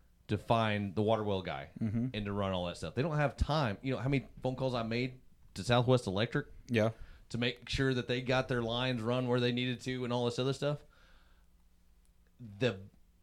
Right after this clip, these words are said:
Speaker 1: the peace of mind they get
Speaker 2: Yeah.
Speaker 1: for the value that they have whenever they're like, "Hey, you've already got a team around you,"
Speaker 2: Mm-hmm.
Speaker 1: is huge.
Speaker 2: Oh, I, I agree.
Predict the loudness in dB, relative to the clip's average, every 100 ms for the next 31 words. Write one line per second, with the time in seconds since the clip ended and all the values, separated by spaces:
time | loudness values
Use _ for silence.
0 | -10 -4 -4 -4 -14 -18 -6 -4 -4 -2
1 | 0 0 0 -4 -6 -8 -10 -14 0 4
2 | 4 2 -10 -6 -6 0 2 4 2 0
3 | -2 -2 -2 0 2 2 2 0 0 0
4 | 0 0 -2 -2 -2 -2 0 2 2 0
5 | -2 -4 -2 0 0 0 0 0 -2 -4
6 | -4 0 0 -2 -8 -14 -10 -10 -12 -20
7 | -8 0 2 2 -4 -6 -6 0 0 0